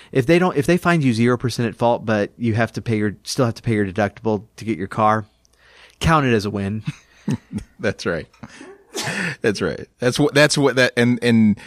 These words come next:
Speaker 2: you know, a, a, another, another point, just, just thinking about this because, uh, you know how you sprung it on me, but, uh,
Speaker 1: <laughs>
Speaker 2: just
Speaker 1: Now, now that we're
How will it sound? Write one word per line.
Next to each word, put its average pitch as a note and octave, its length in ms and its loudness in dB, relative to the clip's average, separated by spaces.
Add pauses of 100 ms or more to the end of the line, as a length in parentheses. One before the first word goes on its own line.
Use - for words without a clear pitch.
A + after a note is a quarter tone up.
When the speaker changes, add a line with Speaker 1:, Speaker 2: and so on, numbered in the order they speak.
(160)
Speaker 2:
you B2+ 100 2
know, A#2+ 120 6
a, G#2+ 100 2
a, G#2 240 0
another, A2 420 4 (240)
another G2+ 280 2
point, F2 280 -2
just, - 340 -2 (120)
just - 280 -2
thinking F#2+ 360 -2
about D2 320 -4
this D2 260 -4
because, D2+ 580 -6
uh, C2+ 280 -4 (640)
you D#2 80 -4
know D2+ 60 -4
how D2+ 120 -4
you C2 80 -6
sprung F2+ 480 -2
it D2+ 100 -6 (140)
on C2+ 240 -4
me, A#1 200 -6 (460)
but, F#2+ 260 2
uh, G#2 360 4 (220)
Speaker 1:
<laughs> - 220 -8
Speaker 2:
just D3+ 280 0
Speaker 1:
Now, F#3 240 8 (240)
now E3+ 260 6
that G3 180 4
we're C#3+ 360 6